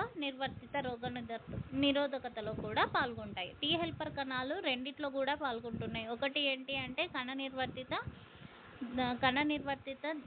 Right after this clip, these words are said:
రోగ నిరోధకతలో పాల్గొంటున్నాయి. అదేవిధంగా బి కణాలను ఉత్తేజపరిచి ప్రతి దేహాలను ఉత్పత్తి అయ్యేలాగా చేస్తున్నాయి కాబట్టి దేహ ద్రవ నిర్వర్తిత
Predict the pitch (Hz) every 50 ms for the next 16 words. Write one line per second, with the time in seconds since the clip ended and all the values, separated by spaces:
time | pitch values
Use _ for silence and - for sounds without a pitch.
0 | - - - - - - - - - - - - 311 262 269 262 254 277 277 277
1 | 262 262 262 247 262 254 269 262 - 262 262 262 262 254 285 269 262 262 269 269
2 | 277 277 269 285 277 277 311 339 349 294 254 233 262 269 262 269 247 262 262 262
3 | 262 269 320 349 330 294 277 277 277 - 277 269 277 269 262 254 254 254 254 254
4 | 254 247 247 240 233 240 247 240 - 208 240 262 240 - - 269 277 254 269 254
5 | - 247 233 247 254 - 359 480 - - - - - - - - - - - -
6 | 277 269 254 254 294 285 254 277 269 269 262 254 262 254 262 254 254 247 233 -
7 | - 262 254 - 262 254 240 233 240 240 240 247 240 240 233 247 247 - 262 233
8 | 226 - - 240 233 247 240 233 233 226 220 214 226 233 269 349 381 403 302 269
9 | 240 247 254 240 277 262 254 233 247 226 226 240 294 392 - - - - - -
10 | - - 269 262 233 254 254 233 233 240 240 -